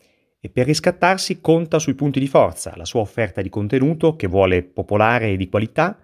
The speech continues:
e sempre più anche legato alla sensibilità e produzioni locali nei diversi paesi. Tra gli show che hanno lasciato il segno nell'ultimo periodo tra i suoi duecentoventi milioni di utenti globali,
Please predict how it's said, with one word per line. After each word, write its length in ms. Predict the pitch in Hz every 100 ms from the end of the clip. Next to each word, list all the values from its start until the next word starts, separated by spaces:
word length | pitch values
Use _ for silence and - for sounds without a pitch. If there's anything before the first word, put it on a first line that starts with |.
| _ _
e 100 | 120
sempre 340 | - 160 156
più 160 | 147 151
anche 180 | 135 143
legato 340 | 131 131 131
alla 120 | 123
sensibilità 800 | 117 131 117 123 113 113 107 120
e 60 | 113
produzioni 560 | 101 104 101 - 110
locali 440 | 110 143 95 82 90
nei 140 | 92
diversi 400 | 92 95 92 -
paesi. 460 | - 98 82 80 80 _ _ _ _ _
Tra 120 | - 104
gli 100 | 101
show 280 | - 131
che 120 | 101 92
hanno 140 | 87
lasciato 320 | 85 120 120
il 100 | 110
segno 400 | - 139 104 85
nell'ultimo 440 | 87 95 92 101 95
periodo 480 | 110 123 160 170
tra 140 | 165 98
i 40 |
suoi 380 | - 104 98 87
duecentoventi 840 | 90 92 - 110 101 95 92 87 90
milioni 340 | 90 92 90
di 80 | 90
utenti 380 | 87 101 85 -
globali, 600 | 104 107 78 80 104